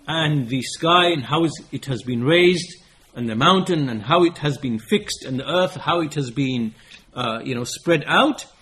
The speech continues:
that we look towards these things and we we, we realize the, the, the, the might and the power of Allah Azza wa Jal. So in a similar way, in this ayah, Allah Azza wa Jal, He says, "وجوه يومئذ ناظرة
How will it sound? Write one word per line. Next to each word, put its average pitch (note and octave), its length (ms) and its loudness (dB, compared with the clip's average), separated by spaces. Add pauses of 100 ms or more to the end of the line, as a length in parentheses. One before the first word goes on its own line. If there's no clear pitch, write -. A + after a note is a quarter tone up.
(340)
that E3+ 120 0
we G3+ 100 0
look F4 160 2
towards A3+ 340 0
these F#3 220 -6
things G3 260 0
and F#3+ 160 0
we F3+ 300 0 (600)
we, D#3 240 2
we D#3 180 4
realize F#3 520 4 (100)
the, D3+ 140 -2
the, C3+ 160 -6
the, C3 160 -8
the B2+ 180 -6
might F#3+ 400 4
and C#3+ 120 -2
the C3 80 -4
power F#3 280 0
of C#3 140 -4
Allah C#3+ 540 0 (260)
Azza C3 300 -2
wa A#2 80 -2
Jal. G#2 240 -6 (640)
So G3 160 -2
in G3+ 140 2
a F3+ 40 4
similar E4+ 440 2
way, F#3+ 420 2 (360)
in F#3+ 160 0
this F3+ 140 2 (140)
ayah, A3 500 4 (600)
Allah F3+ 240 2
Azza D3 80 -2
wa D3+ 60 0
Jal, E3+ 200 2
He D3 160 -2
says, G3+ 480 2 (560)
"وجوه E3 500 4
يومئذ D3+ 920 0
ناظرة F#3 720 2